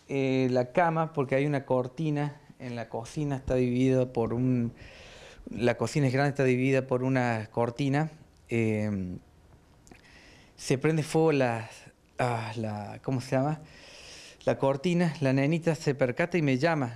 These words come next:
Y yo al abrir la pieza, la correntada se prende más fuego. Y en la, en el pasillo del baño hay otra cortina que se prende fuego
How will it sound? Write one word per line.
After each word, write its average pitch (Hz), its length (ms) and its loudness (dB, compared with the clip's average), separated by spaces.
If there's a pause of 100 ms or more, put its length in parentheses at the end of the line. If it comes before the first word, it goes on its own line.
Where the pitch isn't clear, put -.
(140)
Y 127 100 -10
yo 156 180 4
al 170 100 4
abrir 160 340 0
la 143 260 -4
pieza, 175 480 -4 (920)
la 135 160 0
correntada 175 540 2
se 165 120 0
prende 160 300 2
más 165 260 0
fuego. 131 580 -2 (600)
Y 143 100 -2
en 139 220 0
la, 139 340 2
en 139 100 -6
el 143 100 -4
pasillo 165 520 -2
del 123 680 -6
baño 165 460 -2
hay 151 220 -6
otra 139 220 -10
cortina 135 600 -6
que 117 120 -18
se 123 100 -14
prende 147 300 -10
fuego 175 380 -6